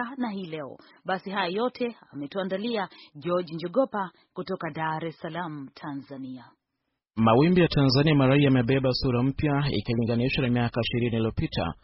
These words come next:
Speaker 2: wakati ambako mawimbi hayo yalikuwa yakitawaliwa zaidi na muungurumo mmoja wa sauti. Redio ya Taifa iliyokuwa ikijulikana kama Redio Tanzania ndiyo iliyokuwa ikivuma zaidi katika maeneo yote nchini,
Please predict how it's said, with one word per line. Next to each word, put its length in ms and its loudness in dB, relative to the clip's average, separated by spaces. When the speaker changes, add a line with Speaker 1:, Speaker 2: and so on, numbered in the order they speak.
Speaker 2:
wakati 400 -2
ambako 420 0
mawimbi 320 0
hayo 320 0
yalikuwa 320 0
yakitawaliwa 460 -2
zaidi 440 0
na 120 0
muungurumo 540 2
mmoja 340 2
wa 60 0
sauti. 600 -2
Redio 340 0
ya 60 0
Taifa 580 0
iliyokuwa 360 0
ikijulikana 480 0
kama 240 0
Redio 280 2
Tanzania 600 0
ndiyo 280 0
iliyokuwa 340 0
ikivuma 480 0
zaidi 320 0
katika 340 0
maeneo 260 0
yote 280 0
nchini, 460 0